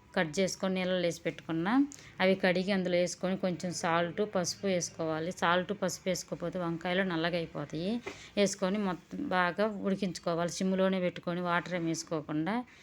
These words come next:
ఒక ఐదు పది నిమిషాలు మూత పెట్టుకొని అం-, అది ఉడికేసరికి మనము మసాలా ప్రిపేర్ చేసుకుందాం. మిక్సీ జార్ తీసుకొని రెండు మూడు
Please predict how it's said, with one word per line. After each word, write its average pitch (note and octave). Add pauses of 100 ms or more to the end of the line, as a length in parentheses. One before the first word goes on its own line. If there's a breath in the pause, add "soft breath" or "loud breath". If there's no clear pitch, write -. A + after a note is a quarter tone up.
(260 loud breath)
ఒక G3
ఐదు F#3
పది F#3
నిమిషాలు F#3
మూత F3+
పెట్టుకొని F3
అం-, F#3+ (260)
అది F3
ఉడికేసరికి F3+
మనము G#3 (540 loud breath)
మసాలా F#3
ప్రిపేర్ E3+
చేసుకుందాం. E3
మిక్సీ F3+
జార్ F3+
తీసుకొని E3
రెండు F3
మూడు E3+